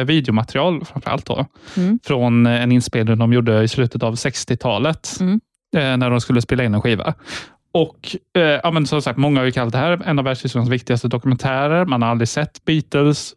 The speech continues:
Speaker 1: på det här sättet.
Speaker 2: Mm.
Speaker 1: Eh, <laughs> jag är ingen, liksom, Beatles-fan eller något sånt. Jag kan,
Speaker 2: Nej, men
Speaker 1: jag är
Speaker 2: du
Speaker 1: inte
Speaker 2: är
Speaker 1: in-,
Speaker 2: lite
Speaker 1: inbiten i allt.
Speaker 2: musiker
Speaker 1: Men jag är
Speaker 2: och
Speaker 1: musiker, jag kan
Speaker 2: ljudkille.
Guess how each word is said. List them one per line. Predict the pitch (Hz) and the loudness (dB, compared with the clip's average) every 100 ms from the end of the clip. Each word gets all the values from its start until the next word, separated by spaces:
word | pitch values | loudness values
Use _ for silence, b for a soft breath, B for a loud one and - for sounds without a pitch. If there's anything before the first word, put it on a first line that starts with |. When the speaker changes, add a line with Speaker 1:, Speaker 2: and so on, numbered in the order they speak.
| _ | _
Speaker 1:
på | - 127 117 117 117 | -2 0 2 0 -2
det | |
här | 123 117 | -2 -4
sättet. | - 127 _ - 131 - - - | -4 -10 _ -4 -4 -6 -18 -4
Speaker 2:
Mm. | 240 190 190 - - | 0 0 0 -4 -4
Speaker 1:
Eh, | 131 123 | -2 0
<laughs> | - 855 605 622 659 - 605 370 - 294 - - - _ - _ - - - 339 285 | -2 -4 -6 -10 -6 -8 -2 -4 -2 -6 -4 -8 -8 _ -20 _ -8 -6 -4 0 4
jag | 190 160 165 | 4 4 4
är | 175 | 4
ingen, | 165 131 | 2 2
liksom, | 127 123 | 2 2
Beatles-fan | 117 117 - - - 123 131 139 | 2 0 -4 -6 -6 -4 0 0
eller | 139 139 | 0 0
något | 143 | -2
sånt. | 131 127 131 | 0 0 -2
Jag | 120 | -4
kan, | - 123 117 117 120 | -4 0 2 6 6
Speaker 2:
Nej, | 120 | 6
men | 202 | 4
Speaker 1:
jag | 220 | 4
är | |
Speaker 2:
du | |
Speaker 1:
inte | 240 240 240 | 4 4 2
Speaker 2:
är | 240 | 2
Speaker 1:
in-, | |
Speaker 2:
lite | 220 156 | 2 4
Speaker 1:
inbiten | - 123 175 120 120 | 4 4 4 2 2
i | 120 | 0
allt. | 180 | 0
Speaker 2:
musiker | 175 170 | -2 0
Speaker 1:
Men | |
jag | 170 | 2
är | |
Speaker 2:
och | 220 | 4
Speaker 1:
musiker, | 214 180 165 | 4 4 2
jag | 170 | 2
kan | 170 | 2
Speaker 2:
ljudkille. | 151 170 | 2 2